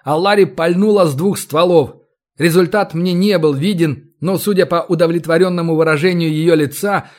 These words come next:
стрельба даром не прошла. Кому-то досталось. Тут я мысленно коротко, не очень горячо похвалил себя самого. Была ведь у меня мысль идти дальше налегке,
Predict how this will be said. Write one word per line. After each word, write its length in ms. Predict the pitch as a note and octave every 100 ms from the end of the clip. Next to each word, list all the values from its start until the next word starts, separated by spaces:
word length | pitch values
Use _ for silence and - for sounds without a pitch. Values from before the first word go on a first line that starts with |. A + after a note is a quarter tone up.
| _
стрельба 500 | - G3 F#3+ F3 F#3
даром 380 | D#3 F3 F3 E3+
не 100 | D3+
прошла. 680 | D#3 D3 D#3 C#3+ B2 - _ _
Кому-то 340 | - G#3 F3 E3
досталось. 680 | D#3 C3+ D#3+ C#3 A#2+ - _ _ _ _ _
Тут 180 | F3+ E3+
я 120 | F3
мысленно 520 | E3 F#3+ F#3+ F3 E3
коротко, 680 | D3 - G3+ F3+ C#3 D3 B2 _
не 140 | C3+ F3+
очень 300 | G#3+ G#3 F3+
горячо 460 | F3 F3 E3 G#3 G3
похвалил 540 | C3+ - D3+ F3+ G3
себя 340 | - D#3 E3
самого. 580 | C3+ D#3+ D#3 C#3+ A#2+ - _ _ _
Была 360 | B2+ G3+ A3 A3
ведь 200 | G3 G3
у 20 |
меня 220 | F#3 F3+
мысль 460 | E3+ G3 - F3 E3
идти 260 | D#3+ G3+
дальше 380 | D3+ F#3+ F3+ -
налегке, 640 | E3 F3 F3+ - E3+ C3